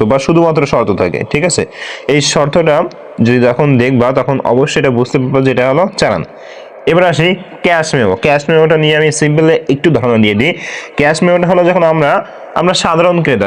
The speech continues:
সাধারণ কাস্টমার যখন কোনো জায়গা থেকে কোনো কিছু কিনতে যাই তখন আমাদের যে ছোট্ট করে একটা রিসিপ্ট দেয় সেখানে শুধুমাত্র আমরা কি কিনছি, কতটুকু কিনছি, এতটুকু, আমাদের নাম, ঠিকানা, এত বিস্তারিতভাবে কিন্তু নেওয়া হয় না, ঠিক আছে? হয়তো শুধুমাত্র নাম নেওয়া হয় কিন্তু ঠিকানা কোথায় থাকি না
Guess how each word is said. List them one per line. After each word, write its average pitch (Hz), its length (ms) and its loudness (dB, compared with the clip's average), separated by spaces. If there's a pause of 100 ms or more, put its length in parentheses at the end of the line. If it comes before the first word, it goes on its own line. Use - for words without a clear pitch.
সাধারণ 151 340 0
কাস্টমার 151 440 0 (120)
যখন 135 160 0 (100)
কোনো 131 180 2
জায়গা 120 220 0
থেকে 139 160 0
কোনো 135 140 0
কিছু 127 220 0
কিনতে 156 320 0
যাই 151 120 2 (100)
তখন 175 240 2
আমাদের 151 240 2
যে 143 120 2
ছোট্ট 160 240 0
করে 160 120 2
একটা 123 120 -2 (100)
রিসিপ্ট 143 300 0
দেয় 151 160 2 (460)
সেখানে 160 280 2
শুধুমাত্র 156 380 2
আমরা 147 180 0
কি 165 60 2 (100)
কিনছি, 156 280 0 (120)
কতটুকু 135 360 2
কিনছি, 139 300 0
এতটুকু, 110 260 0 (100)
আমাদের 123 200 2 (100)
নাম, 139 160 0 (140)
ঠিকানা, 135 240 -2 (100)
এত 143 100 -8 (220)
বিস্তারিতভাবে 156 840 0
কিন্তু 165 160 2 (460)
নেওয়া 127 300 2
হয় 104 200 0
না, 73 60 -2 (220)
ঠিক 131 180 -2
আছে? - 140 -2 (420)
হয়তো 160 260 2
শুধুমাত্র 165 320 2 (120)
নাম 151 160 2
নেওয়া 147 160 2
হয় 151 180 0
কিন্তু 147 200 2
ঠিকানা 139 300 2
কোথায় 131 220 2
থাকি 135 200 0
না 135 60 0